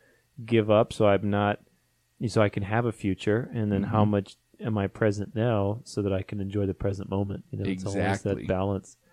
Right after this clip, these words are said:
Speaker 1: Well, are there any currently, w-, you know, obstacles? Like, what's the biggest one that's, that you keep finding, uh, is occurring to you, like, re-, on a regular basis? Are there any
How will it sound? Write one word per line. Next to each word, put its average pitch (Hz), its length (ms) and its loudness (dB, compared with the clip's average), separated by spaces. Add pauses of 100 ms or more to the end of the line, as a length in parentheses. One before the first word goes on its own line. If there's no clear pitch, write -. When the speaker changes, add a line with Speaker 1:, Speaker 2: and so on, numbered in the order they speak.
(400)
Speaker 1:
Well, 139 400 6
are 151 180 8
there 170 260 4
any 180 520 -2 (840)
currently, 127 500 2
w-, 104 320 -2
you 123 120 -2
know, 104 280 0
obstacles? 110 800 0
Like, 98 180 -4
what's 117 380 -6
the 247 80 -6
biggest 160 480 -4
one 113 300 0
that's, 101 280 -2
that - 240 -4
you 107 100 0
keep - 260 -10
finding, 107 580 -2 (640)
uh, 98 480 6 (320)
is 104 180 -2
occurring 110 440 2
to - 140 -6
you, 90 140 -2
like, 92 220 -2
re-, 104 300 0
on 120 160 0
a 107 80 4
regular 120 380 4
basis? 104 480 0
Are 104 120 0
there 98 160 0
any 110 380 0